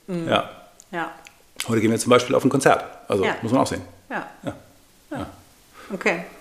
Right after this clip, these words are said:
Speaker 1: Drei?
Speaker 2: Drei. Hm. Ach ja, das war das Gespräch an der Alster.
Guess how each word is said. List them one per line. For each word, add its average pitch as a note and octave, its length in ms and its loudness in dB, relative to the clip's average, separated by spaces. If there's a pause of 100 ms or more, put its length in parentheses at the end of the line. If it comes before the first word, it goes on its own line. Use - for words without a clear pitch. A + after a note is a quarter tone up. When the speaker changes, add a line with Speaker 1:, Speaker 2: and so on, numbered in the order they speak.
(140)
Speaker 1:
Drei? F3+ 380 4 (2000)
Speaker 2:
Drei. F#2+ 380 6 (2250)
Hm. B2+ 380 10 (840)
Ach - 180 -2
ja, E3 240 4
das G#2 180 -4
war A2+ 60 2
das G#2+ 120 -4
Gespräch A#2 320 -4
an A#2+ 60 4
der - 120 0
Alster. - 560 0